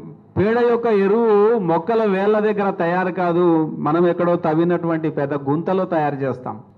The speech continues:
వర్మీ కంపోస్ట్, కంపోస్ట్లు ఇవన్నీ కూడా ఎరువులు ఏవైతే చెప్పుకుంటున్నామో ఇవన్నీ కూడా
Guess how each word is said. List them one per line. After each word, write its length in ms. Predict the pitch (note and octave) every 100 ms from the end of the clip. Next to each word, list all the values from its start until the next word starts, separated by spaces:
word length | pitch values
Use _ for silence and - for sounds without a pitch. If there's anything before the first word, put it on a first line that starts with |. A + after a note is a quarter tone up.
| -
వర్మీ 380 | C3+ D#3+ G3+ G#3+
కంపోస్ట్, 600 | G#3+ G3+ G#3 G#3+ G#3+ -
కంపోస్ట్లు 680 | F#3 F#3+ G#3+ G3 A3 G3 G3
ఇవన్నీ 460 | F3+ F3 F#3+ A3
కూడా 420 | G#3+ G3 F#3+ F#3+
ఎరువులు 440 | E3+ E3 F3+ G3+ G3
ఏవైతే 360 | F#3 G3+ G3+
చెప్పుకుంటున్నామో 720 | G3+ F3+ E3+ F3+ F3 E3+ E3+ E3
ఇవన్నీ 400 | D#3 D#3 F3+ F#3
కూడా 540 | F#3 E3+ E3 D3+ D3+